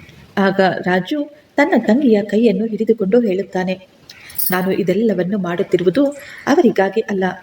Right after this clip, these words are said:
ಇವೆಲ್ಲವನ್ನು ನನ್ನ ಸಂತೋಷಕ್ಕಾಗಿ ಮಾಡುತ್ತಿದ್ದೇನೆ.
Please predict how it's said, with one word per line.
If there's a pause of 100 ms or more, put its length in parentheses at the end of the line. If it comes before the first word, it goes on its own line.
(360)
ಇವೆಲ್ಲವನ್ನು
ನನ್ನ
ಸಂತೋಷಕ್ಕಾಗಿ
ಮಾಡುತ್ತಿದ್ದೇನೆ.